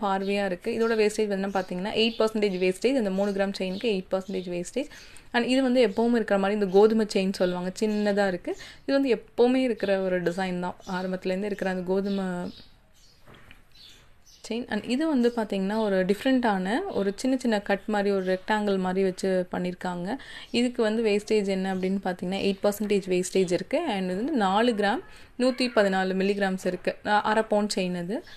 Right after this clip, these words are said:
எட்டு கிராம் உங்களுக்கு வேஸ்டேஜ் கொடுத்துருக்காங்க இந்த செயினுக்கு.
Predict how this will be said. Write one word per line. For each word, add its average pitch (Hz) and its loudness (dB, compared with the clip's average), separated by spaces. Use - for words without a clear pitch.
எட்டு 240 2
கிராம் 220 0
உங்களுக்கு 196 -2
வேஸ்டேஜ் 185 0
கொடுத்துருக்காங்க 175 -4
இந்த 175 -4
செயினுக்கு. 175 -4